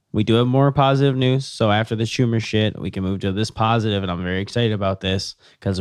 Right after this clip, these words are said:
this kind of affects us 'cause we go there every once in a while. <laughs> Uh, Vegas is, um, the, those, those, uh, lounges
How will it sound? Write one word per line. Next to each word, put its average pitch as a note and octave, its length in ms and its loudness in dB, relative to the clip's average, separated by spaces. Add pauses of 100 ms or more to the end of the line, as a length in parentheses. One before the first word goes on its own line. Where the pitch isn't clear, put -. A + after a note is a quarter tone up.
this G2+ 240 -2
kind G#2 180 0
of G#2 80 0
affects G#2+ 420 -2
us A#2 280 0
'cause - 160 -10
we G2 80 -2
go A#2+ 200 2
there G2 180 2
every F2+ 140 -4
once E2+ 220 -6
in G2+ 80 -10
a - 20 -8
while. E2+ 320 -4 (300)
<laughs> F#3 200 2 (460)
Uh, F2+ 360 0 (400)
Vegas B2 600 0 (800)
is, B2 360 4
um, A#2 520 -2 (500)
the, C3+ 140 4
those, C#3 240 2 (120)
those, C3+ 220 2
uh, B2 140 4
lounges B2+ 560 0